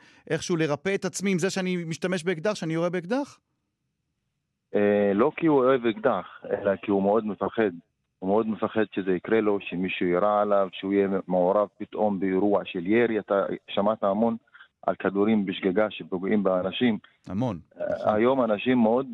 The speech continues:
Speaker 2: מצמצמים יציאות, מצמצמים ללכת לפארק, אם זה בתוך העיר, מצמצמים
Speaker 1: אתה בעצמך,
Speaker 2: ללכת.
Speaker 1: דוקטור
Speaker 2: אני
Speaker 1: אל-ג'ער,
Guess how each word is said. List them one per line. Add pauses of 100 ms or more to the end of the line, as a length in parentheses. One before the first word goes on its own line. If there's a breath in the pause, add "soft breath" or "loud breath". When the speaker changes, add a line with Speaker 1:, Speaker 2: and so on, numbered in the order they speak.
Speaker 2:
מצמצמים
יציאות,
מצמצמים
ללכת
לפארק,
אם
זה
בתוך
העיר,
מצמצמים
Speaker 1:
אתה
בעצמך,
Speaker 2:
ללכת.
Speaker 1:
דוקטור
Speaker 2:
אני
Speaker 1:
אל-ג'ער,